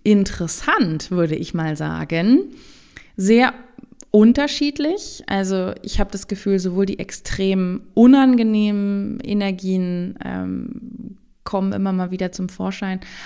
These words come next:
aber auch die schönen, kraftvollen, aktivierenden Energien bauen sich dann auch wieder auf. Und zwischendurch gibt es, Gott sei Dank, Klopf auf Holz, ähm, auch mal Phasen der Entspannung.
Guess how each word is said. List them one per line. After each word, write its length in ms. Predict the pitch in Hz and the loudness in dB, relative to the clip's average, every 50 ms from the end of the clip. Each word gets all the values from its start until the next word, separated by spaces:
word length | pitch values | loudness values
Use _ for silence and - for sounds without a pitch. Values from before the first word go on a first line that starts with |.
| - | -8
aber 320 | - 202 208 196 185 - - | -2 0 0 0 0 -2 -4
auch 120 | - - | -8 -8
die 180 | - 208 196 190 | -6 -4 -4 -4
schönen, 560 | - - - 220 226 233 233 226 214 208 208 | -2 -2 -2 0 0 2 0 0 -2 -4 -6
kraftvollen, 920 | - - 196 196 208 - - - - 185 180 175 175 175 175 170 170 - | -6 -4 -2 -2 -4 -4 -10 -12 -8 -4 -4 -2 -2 -2 -2 -2 -4 -6
aktivierenden 800 | - - - - - 196 175 170 180 190 190 185 180 170 170 175 | -8 -10 -10 -8 -6 -6 -4 -2 -2 -2 -2 -2 -4 -4 -6 -8
Energien 640 | - 170 165 170 170 165 - - 170 170 170 170 170 - - - - - - - - - | -8 -6 -6 -6 -6 -8 -8 -8 -6 -6 -4 -6 -8 -10 -12 -20 -20 -20 -20 -20 -10 -4
bauen 360 | - 185 180 185 196 214 208 | 0 2 2 4 4 4 4
sich 140 | 208 202 190 | 4 2 -2
dann 180 | - 185 180 180 | -2 -4 -2 0
auch 320 | - 175 208 226 - - | 2 2 2 0 -2 -4
wieder 300 | - 165 160 160 - - | -8 -8 -8 -8 -10 -8
auf. 280 | 165 165 170 170 - - | -6 -6 -6 -6 -8 -8
Und 120 | 185 180 | -10 -10
zwischendurch 460 | - - 175 - 190 180 185 175 - | -10 -10 -8 -8 -6 -6 -6 -8 -8
gibt 200 | - 185 180 - | -8 -10 -8 -6
es, 240 | 175 170 - - - | -8 -8 -8 -6 0
Gott 260 | - 190 214 269 269 - | 4 4 4 4 4 2
sei 200 | - 214 185 175 | 0 0 0 0
Dank, 480 | 180 - 156 156 180 208 220 202 208 | 0 -2 -2 0 0 0 0 -2 -2
Klopf 320 | - - 185 180 180 - - | -4 -2 -2 -2 -2 -2 -4
auf 280 | - 165 165 - - | -6 -6 -6 -6 -4
Holz, 520 | - 185 202 190 170 175 208 202 - - - - - - - - - - - - - | 0 2 2 2 2 0 -2 -4 -6 -10 -10 -12 -16 -16 -16 -16 -18 -18 -12 -4 0
ähm, 400 | 185 185 185 185 185 185 185 - | 2 4 4 4 4 2 0 0
auch 180 | - 175 170 | -2 -2 -2
mal 140 | 190 180 175 | -2 -2 -2
Phasen 380 | - - 180 190 180 175 175 170 | -4 -4 -4 -4 -2 -2 -2 -4
der 140 | 165 160 - | -4 -6 -8
Entspannung. 640 | 170 160 - - 180 175 165 160 160 185 214 214 | -8 -10 -10 -10 -8 -6 -6 -6 -4 -6 -8 -10